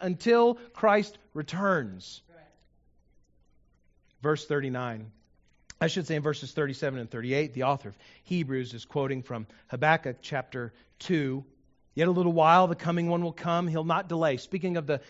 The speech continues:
Speaker 1: the imminent return of Jesus. "My righteous one shall live by faith. If he shrinks back, my soul has no pleasure in him," which means if he walks away from the faith, I'll not be there to, to rescue him back. But, he says in verse thirty-nine, "We are not of those who shrink back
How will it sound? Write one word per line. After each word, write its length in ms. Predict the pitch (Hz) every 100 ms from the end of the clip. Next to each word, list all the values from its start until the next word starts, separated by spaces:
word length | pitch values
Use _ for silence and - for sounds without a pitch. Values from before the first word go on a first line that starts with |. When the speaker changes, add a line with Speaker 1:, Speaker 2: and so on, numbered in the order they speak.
| -
Speaker 1:
the 120 | 156
imminent 500 | 180 202 233 233 226
return 600 | 185 165 196 208 208 208
of 200 | 196 170
Jesus. 640 | 135 165 156 123 104 - - _ _ _ _ _
"My 120 | 151
righteous 400 | 170 202 220 214
one 200 | 214 214
shall 260 | 214 190 165
live 300 | 196 202 190
by 160 | 190
faith. 360 | 180 190 165 139
If 80 | 156
he 120 | 190
shrinks 340 | 175 277 269
back, 320 | - 269 254 208
my 120 | 196
soul 220 | 214 226
has 160 | 214 185
no 140 | 196
pleasure 340 | 190 247 214
in 60 | 170
him," 240 | 139 147 175 - -
which 160 | 185
means 160 | 214 220
if 80 | 202
he 80 | 190
walks 320 | 233 285 262
away 240 | 233 254
from 180 | 277 226
the 80 | 202
faith, 320 | - 247 233 - -
I'll 180 | 208 240
not 240 | 247 262
be 140 | 233 240
there 240 | 247 254
to, 320 | 254 220 196 - -
to 220 | - 233 - -
rescue 440 | 208 262 - 247
him 320 | 196 226 226 233
back. 420 | 185 254 214 - - -
But, 300 | 247 285 214
he 120 | 214
says 240 | 240 208
in 60 | 196
verse 220 | 196 -
thirty-nine, 420 | 208 196 190 196 - -
"We 240 | 226 285
are 100 | 175
not 320 | 147 220 311
of 140 | 220 151
those 200 | 135 127
who 80 | 127
shrink 300 | - 117 107
back 380 | 220 226 220